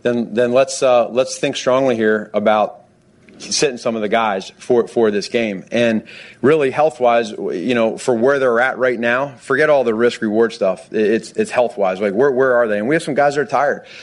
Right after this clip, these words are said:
So, um, inevitably, I want our guys to be, um, ready to go hundred percent health-wise for, for that week one Packers game. And that's as simple as it gets. So they, they, uh, they didn't know that and they didn't find out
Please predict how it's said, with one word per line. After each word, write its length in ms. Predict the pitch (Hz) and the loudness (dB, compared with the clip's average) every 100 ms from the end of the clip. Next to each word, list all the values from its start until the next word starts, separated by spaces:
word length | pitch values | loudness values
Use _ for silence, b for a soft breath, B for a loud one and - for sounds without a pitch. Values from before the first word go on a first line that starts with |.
| B | B
So, 400 | - 127 117 - B B B | -2 0 2 -2 B B B
um, 420 | - 113 110 110 107 | -2 0 0 -2 -4
inevitably, 720 | 131 139 165 135 117 120 120 - | 0 2 2 -2 -2 0 0 -2
I 120 | 117 165 | 0 0
want 200 | 160 135 | 2 2
our 140 | 120 | 2
guys 420 | 120 123 113 104 | 2 2 0 -2
to 120 | - 107 | -8 -2
be, 380 | 113 107 98 B B B - | 0 0 -2 B B B 0
um, 500 | 98 98 95 92 - | 2 2 0 -6 -12
ready 340 | 113 104 139 147 | -4 0 0 -2
to 100 | 131 | -2
go 360 | 127 123 123 | 2 4 2
hundred 320 | 113 135 127 123 | 2 0 -2 -2
percent 480 | 117 131 117 - | -4 0 0 -2
health-wise 720 | - 160 - 113 98 98 95 - b _ | -2 0 0 -2 0 -2 -4 -10 b _
for, 220 | 127 117 | -2 -2
for 160 | - 127 | 0 0
that 160 | 120 | 2
week 200 | 123 120 | 0 -2
one 180 | 123 117 | -2 -2
Packers 360 | 127 131 127 - | -2 -4 -6 -10
game. 260 | 98 90 - | -12 -12 -4
And 100 | 120 | -2
that's 180 | 139 135 | -2 -2
as 120 | - | -4
simple 300 | 131 117 110 | -4 0 -2
as 100 | 98 | -2
it 100 | - | -2
gets. 320 | 123 110 - | -2 -2 -6
So 300 | - 123 117 | -2 2 2
they, 240 | 101 143 117 | 0 -2 0
they, 320 | 135 139 127 | 0 2 4
uh, 260 | 117 104 B B B _ 104 | 2 0 B B B _ -16
they 360 | 101 107 151 | -6 -2 0
didn't 180 | 156 151 | 0 0
know 160 | 160 156 | 0 2
that 220 | 127 120 | 2 2
and 100 | 123 | 0
they 80 | 135 | 0
didn't 160 | 127 | 0
find 240 | 131 127 127 | 0 2 2
out 360 | 127 101 - | 2 0 -6